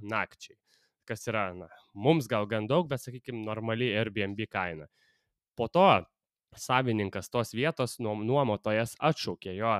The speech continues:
rezervaciją, kad jis galėtų būtent duotosioms datoms, e, reorganizuoti kainas. E, ta pati vieta vėliau vėl atsirado Airbnb, tai spėkite, kie-, kokia buvo kaina vienai nakčiai nakvynės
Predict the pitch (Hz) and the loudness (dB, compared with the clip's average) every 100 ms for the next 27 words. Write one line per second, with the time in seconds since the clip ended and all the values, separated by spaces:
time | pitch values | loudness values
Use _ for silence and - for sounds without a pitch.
0 | 104 107 104 107 104 147 - 185 170 147 | -2 -6 -4 -4 -2 -2 -2 0 0 0
1 | _ - _ 131 123 156 135 139 151 151 | _ -20 _ -4 -2 -2 0 2 2 0
2 | 147 139 127 120 123 120 151 135 117 - | 2 2 2 -2 -6 -6 -2 0 -2 -2
3 | 117 120 - 151 - 113 104 123 143 - | 0 0 2 0 0 -4 0 2 2 2
4 | 156 131 - 120 - _ _ 110 123 131 | 2 0 -2 -4 -4 _ _ 0 4 6
5 | 120 120 123 123 117 151 156 - - 139 | 6 6 2 2 0 0 -2 -4 0 4
6 | 110 85 78 - - _ _ _ _ _ | 4 0 -6 -16 -20 _ _ _ _ _
7 | - 110 101 - 156 139 - 165 139 117 | -2 0 0 -2 -2 -2 0 2 2 0
8 | - 147 123 135 113 110 151 110 101 - | 0 0 2 2 2 2 2 2 -2 -4
9 | 117 131 117 - 131 117 110 101 101 104 | -2 0 0 0 0 0 2 2 0 0
10 | 147 160 - - 120 110 - - 160 180 | -2 -2 -6 -4 -4 -4 -10 -2 0 0
11 | 151 - 127 - _ - - 151 - - | -2 0 2 0 _ -8 -2 0 0 2
12 | 196 156 160 147 120 127 131 139 127 85 | 4 4 4 4 2 0 0 0 0 -2
13 | 110 117 120 123 110 107 107 - - 80 | -2 0 2 2 2 2 0 -2 -8 -8
14 | 98 101 - 110 98 87 - - | -6 -8 -4 -2 -2 -4 -10 -20